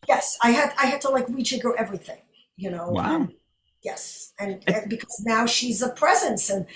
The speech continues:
Speaker 1: so the other character, the other main character in here, Alice, has a reaction to her and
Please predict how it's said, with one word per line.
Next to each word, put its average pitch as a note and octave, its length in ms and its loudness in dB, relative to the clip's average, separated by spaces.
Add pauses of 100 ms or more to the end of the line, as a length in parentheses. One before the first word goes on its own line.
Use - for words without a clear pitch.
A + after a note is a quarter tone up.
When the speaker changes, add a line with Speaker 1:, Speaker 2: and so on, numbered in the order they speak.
(160)
Speaker 1:
so A#3 200 2
the A#3 120 4
other E4+ 200 6
character, G#3+ 500 0
the G#3+ 100 0
other A#3+ 160 2
main G#3+ 280 2
character F#3+ 400 -4
in F#3+ 80 -2
here, F#3+ 200 -4
Alice, G3+ 300 2
has A3 180 2
a A#3 100 2
reaction - 480 4
to A3+ 100 0
her - 300 -6
and G3 200 -12